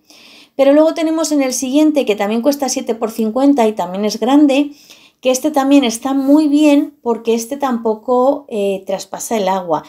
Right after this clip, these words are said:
Yo creo que este, junto con el rosa, em, son los mejores así para el verano, para llevar a playa o piscina. Este se llama Neceser Summertime y mide veintinueve centímetros por diecisiete coma cinco por seis coma cinco.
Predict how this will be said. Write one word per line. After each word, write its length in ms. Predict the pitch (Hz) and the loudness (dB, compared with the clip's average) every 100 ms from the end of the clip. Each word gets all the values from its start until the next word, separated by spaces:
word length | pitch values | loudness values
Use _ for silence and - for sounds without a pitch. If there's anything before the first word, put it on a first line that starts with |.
| _ - | _ -4
Yo 80 | |
creo 140 | 208 226 | -2 2
que 60 | |
este, 380 | 247 240 262 277 | 0 0 -2 -2
junto 360 | - 226 214 202 | -4 -8 -4 -2
con 160 | 196 190 | -2 -4
el 100 | 185 | -2
rosa, 520 | 214 233 - 285 302 - - _ _ | -2 0 2 2 0 -6 -20 _ _
em, 600 | - 214 208 202 196 190 | -2 2 2 0 -6 -8
son 240 | - 262 262 | -6 -2 2
los 140 | 269 | 2
mejores 460 | 262 240 247 262 269 | 0 -2 -2 0 0
así 400 | 226 233 233 247 | -4 -2 -2 -2
para 220 | 254 233 | 0 0
el 60 | 196 | 0
verano, 540 | 180 202 202 208 269 | 0 2 2 0 -4
para 220 | 208 185 | -6 -8
llevar 260 | 175 175 185 | -8 -4 -2
a 100 | 196 | -2
playa 240 | 190 196 | -2 -2
o 60 | 226 | -2
piscina. 440 | 185 - - - - _ - - _ | -6 -12 -14 -16 -20 _ -20 -20 _
Este 260 | 302 302 339 | 0 0 0
se 120 | 294 | 2
llama 260 | 294 254 | 2 2
Neceser 360 | 220 220 226 254 | 0 -4 -4 -6
Summertime 840 | - 254 247 240 - 302 294 370 - _ _ _ _ | -4 -4 -4 -4 -2 2 2 0 -10 _ _ _ _
y 120 | 247 | -4
mide 460 | 262 247 170 - _ | -2 -2 -4 -6 _
veintinueve 540 | 208 240 233 254 277 311 | -2 0 0 2 4 2
centímetros 800 | 320 302 320 302 302 311 330 - | 2 0 2 2 2 -2 -4 -6
por 220 | 220 208 | -4 -4
diecisiete 440 | 202 214 233 240 | -4 -4 -4 -4
coma 200 | 277 254 | -4 -6
cinco 280 | 247 269 294 | -6 -4 -4
por 140 | 240 | -4
seis 180 | 220 196 | -4 -4
coma 240 | - 233 190 | -2 -4 -6
cinco. 380 | 175 165 - | -10 -16 -18